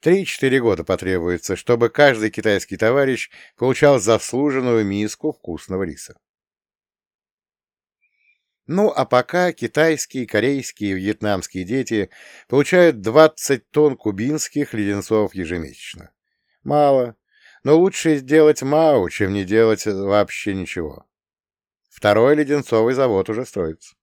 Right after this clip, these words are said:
Ширится и лагерное движение.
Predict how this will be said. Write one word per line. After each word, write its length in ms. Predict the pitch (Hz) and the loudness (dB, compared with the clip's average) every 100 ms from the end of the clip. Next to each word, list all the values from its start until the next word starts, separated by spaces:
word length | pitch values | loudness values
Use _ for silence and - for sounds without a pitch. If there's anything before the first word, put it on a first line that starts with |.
| _ _ _ _ _ _ _ _ _ _ _ _ _ _ _ _ _ _ - | _ _ _ _ _ _ _ _ _ _ _ _ _ _ _ _ _ _ -16
Ширится 640 | - 165 175 156 - 151 | -10 -6 -4 -6 -2 -4
и 180 | - 127 | -2 -2
лагерное 640 | 113 120 76 71 71 78 | 0 0 0 -8 -12 -12
движение. 600 | 71 76 76 71 73 73 | -12 -12 -12 -12 -14 -20